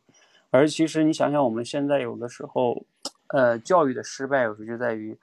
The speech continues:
就像之前批评清华北大的，培养的人全是精致的利己主义者，啊，完全了没有一些，清华北大出来的人如果没有一点社会责任感，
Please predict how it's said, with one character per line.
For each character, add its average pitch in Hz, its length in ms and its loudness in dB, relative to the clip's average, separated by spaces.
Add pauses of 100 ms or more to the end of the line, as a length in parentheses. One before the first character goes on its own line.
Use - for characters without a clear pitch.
(340)
就 139 120 -2
像 135 120 4
之 135 160 -2
前 123 280 0
批 143 240 0
评 120 280 -2
清 - 160 -4
华 127 120 4
北 113 100 2
大 117 240 0
的， - 160 -10 (580)
培 160 120 2
养 156 160 6
的 143 80 -4
人 135 160 -4
全 135 200 -10
是 139 120 -10
精 214 440 -4
致 214 240 -2
的 123 140 -2
利 170 240 -2
己 120 220 -4
主 113 180 -10
义 104 100 -10
者， - 120 -18 (420)
啊， - 240 -4 (720)
完 202 160 6
全 214 120 0
了 202 120 2
没 165 160 2
有 175 120 2
一 139 140 -2
些， 139 240 -4
清 - 240 -4
华 226 100 2
北 156 140 0
大 196 180 2
出 - 160 -10
来 165 80 -6
的 143 80 -6
人 127 280 -8
如 139 180 -8
果 156 140 -2
没 120 260 -8
有 135 160 -4
一 127 80 -16
点 120 180 -16
社 - 240 -6
会 143 140 -2
责 110 160 -10
任 123 160 -6
感， - 220 -16